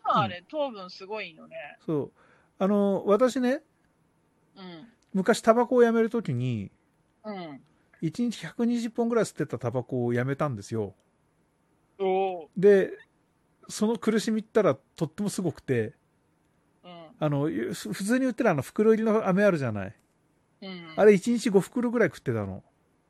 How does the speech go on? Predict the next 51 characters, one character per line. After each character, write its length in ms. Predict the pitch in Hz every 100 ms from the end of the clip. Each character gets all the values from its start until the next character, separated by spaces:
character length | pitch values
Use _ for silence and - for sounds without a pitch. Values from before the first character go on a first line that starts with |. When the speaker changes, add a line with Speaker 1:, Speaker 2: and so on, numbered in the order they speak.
| _ _ _ _ _
Speaker 1:
わ 220 | 180 180 160
お。 60 | - _ _ _ _ _ _
Speaker 2:
五 100 | 160
袋 280 | 147 - 294
じ 60 | 165
ゃ 60 |
効 80 | -
か 100 | 185
な 100 | 233
か 80 | 214
っ 40 |
た 100 | -
か 80 | 120
も 100 | 107
し 60 | 110
れ 60 |
な 80 | 101
い。 40 |
と 120 | - 269
に 100 | 247
か 140 | 202
く 100 | 147
も 300 | 131 135 117
う、 40 | 147
あ 100 | 180
れ 80 | 240
が、 320 | 247 226 226
タ 140 | -
バ 120 | 233
コ 100 | 247
の 80 | 269
代 160 | - 233
わ 80 | 220
り 100 | 196
に 100 | 175
あ 80 |
れ 100 | 208
が 120 | 233 -
口 200 | - 226
の 60 |
中 160 | 240 196
に 120 | 131
な 120 | 139
い 40 | 131
と 100 | 110
落 140 | -
ち 80 | -
着 40 |
か 100 | 147
な 120 | 143
い。 80 | 123